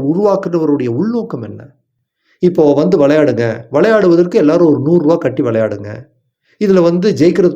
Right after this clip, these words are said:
தோக்குறதுன்றதுக்கெல்லாம் வந்து நீங்க எக்ஸ்ட்ரா பணம் கட்ட தேவையில்லை அப்படின்னு சொன்னா, ஒரு என்டர்டெயின்மெண்ட்டுக்கு, ஒரு ரிலாக்ஸேஷனுக்கு அந்த வெப்சைட்டை வந்து மெயின்டெயின் பண்றதுக்கும் அதுல கொஞ்சம் லாபம் சம்பாதிப்பதற்கும் அந்த நூறு ரூபா பிளாட்ஃபார்ம் ஃபீ வாங்குறான்னு வச்சுக்கோங்களேன், அதுல ஒரு தெளிவு இருக்கு,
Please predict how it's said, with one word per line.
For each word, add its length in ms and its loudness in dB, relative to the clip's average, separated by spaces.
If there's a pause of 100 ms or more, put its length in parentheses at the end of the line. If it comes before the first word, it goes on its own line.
தோக்குறதுன்றதுக்கெல்லாம் 800 -2
வந்து 200 -4
நீங்க 180 -4
எக்ஸ்ட்ரா 260 -4
பணம் 220 -4
கட்ட 180 -6
தேவையில்லை 460 -8
அப்படின்னு 260 -10
சொன்னா, 500 -12 (240)
ஒரு 260 2
என்டர்டெயின்மெண்ட்டுக்கு, 560 -2
ஒரு 200 2
ரிலாக்ஸேஷனுக்கு 800 -4 (300)
அந்த 420 2
வெப்சைட்டை 680 0
வந்து 320 0
மெயின்டெயின் 400 -2
பண்றதுக்கும் 500 -4
அதுல 220 -2
கொஞ்சம் 380 -2
லாபம் 280 0
சம்பாதிப்பதற்கும் 800 -4 (200)
அந்த 180 -2
நூறு 240 2
ரூபா 280 0
பிளாட்ஃபார்ம் 420 -4
ஃபீ 40 0
வாங்குறான்னு 460 -6
வச்சுக்கோங்களேன், 400 -10
அதுல 240 -6
ஒரு 120 -4
தெளிவு 260 -4
இருக்கு, 380 -10